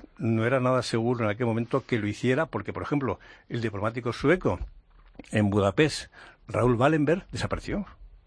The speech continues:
Desapareció porque lo mataron. Entonces él consigue adoptar a estos chicos, consigue llevarles a Bucarest, y en Bucarest pide al gobierno del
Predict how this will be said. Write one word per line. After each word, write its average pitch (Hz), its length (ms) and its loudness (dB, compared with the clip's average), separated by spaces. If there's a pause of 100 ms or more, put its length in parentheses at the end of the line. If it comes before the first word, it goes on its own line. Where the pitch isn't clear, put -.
(360)
Desapareció 98 500 -8
porque 135 200 -4
lo 113 60 0
mataron. 147 420 -4 (720)
Entonces - 260 -4
él 165 260 2
consigue 175 800 0 (640)
adoptar 95 360 -2
a - 20 -2
estos - 220 -4
chicos, - 400 -6 (120)
consigue 135 880 0 (120)
llevarles 107 480 -6
a 101 40 0
Bucarest, 127 520 -2 (400)
y 131 140 2
en 120 140 2
Bucarest 175 600 2 (460)
pide 143 380 2 (120)
al 113 160 -2
gobierno 110 720 2 (240)
del 98 260 -4